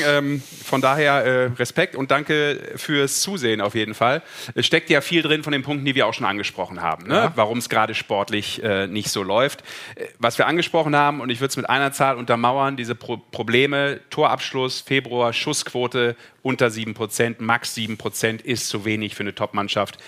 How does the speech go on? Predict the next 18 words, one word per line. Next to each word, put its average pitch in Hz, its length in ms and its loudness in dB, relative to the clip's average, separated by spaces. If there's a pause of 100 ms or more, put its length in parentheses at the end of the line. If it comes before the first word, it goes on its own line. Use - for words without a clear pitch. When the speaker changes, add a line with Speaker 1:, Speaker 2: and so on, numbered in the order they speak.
(160)
Speaker 1:
in 117 160 2
dieser 107 220 0
Phase 107 320 2
der 104 100 0
Saison 110 320 -2
und 110 240 -6
natürlich 104 320 -2
auch, 98 340 -2
ähm, 50 360 -2 (760)
in 107 100 -2
den 101 80 -2
nächsten 110 280 -2
Spielen, 117 300 -2
weil 101 80 2
damit 107 320 0
wirst 113 240 -6
du 113 80 -10
nicht 117 380 -4